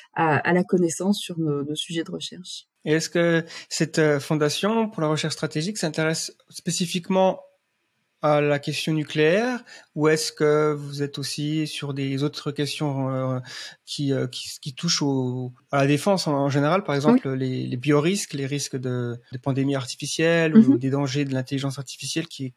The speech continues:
Speaker 2: quelque chose d'assez, euh, dans l'air en ce moment, ou les, les ro-, les robots autonomes, par exemple ?
Speaker 1: Oui, tout à fait. Euh, on a en effet une, une petite équipe qui travaille depuis longtemps sur les questions nucléaires,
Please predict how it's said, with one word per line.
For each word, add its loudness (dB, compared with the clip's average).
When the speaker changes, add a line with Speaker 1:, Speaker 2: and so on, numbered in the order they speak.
Speaker 2:
quelque -14
chose -12
d'assez, -6
euh, -6
dans 2
l'air 2
en -4
ce -8
moment, 0
ou -8
les, -4
les -2
ro-, -4
les 2
robots 2
autonomes, -2
par -12
exemple ? -14
Speaker 1:
Oui, 10
tout -2
à 4
fait. -2
Euh, 6
on 6
a 4
en 2
effet -4
une, 6
une 4
petite 0
équipe 0
qui -18
travaille 0
depuis 4
longtemps 2
sur -4
les -6
questions -4
nucléaires, -2